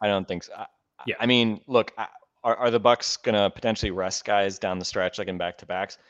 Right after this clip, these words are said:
Speaker 1: I, yeah, I think there's, I, I don't think they're gonna, you know, go all out to win as many games as possible. That would certainly be surprising given their M O the last couple of years. Um, but that said, are they going to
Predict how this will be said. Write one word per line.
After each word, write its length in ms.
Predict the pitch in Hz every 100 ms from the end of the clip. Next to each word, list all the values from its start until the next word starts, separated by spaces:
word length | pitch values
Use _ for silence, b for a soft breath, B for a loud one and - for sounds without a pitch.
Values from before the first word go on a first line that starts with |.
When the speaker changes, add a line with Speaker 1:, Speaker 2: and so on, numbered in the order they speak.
| b b -
Speaker 1:
I, 60 | - _ 220
yeah, 260 | 117 82
I 100 | 113
think 260 | - 107 -
there's, 300 | 95 87 -
I, 140 | 110 104
I 80 | 120
don't 140 | 127
think 140 | 117 101
they're 120 | 98
gonna, 280 | 95 85 85 _ _ _ -
you 100 | 101
know, 200 | 82 85 - 110
go 200 | 117 104
all 300 | 107 104 90
out 300 | 104 113 -
to 120 | 113
win 220 | 101 98
as 100 | 92
many 180 | 101 95
games 260 | 98 92
as 60 | -
possible. 640 | - 190 - 156 175 190 b b b -
That 160 | 95 104
would 160 | 98
certainly 280 | - 104 98
be 140 | 92 95
surprising 600 | - - 90 87 98 92
given 200 | 92 92
their 140 | 87
M 160 | 87 92
O 260 | 92 92 -
the 60 |
last 280 | 95 92 -
couple 220 | - -
of 60 | 95
years. 320 | 98 95 - b b _ -
Um, 300 | 90 85 82
but 140 | 110
that 200 | 107 98
said, 320 | - 107 92 -
are 80 | 98
they 180 | 101 92
going 260 | 101 95
to 280 | - 95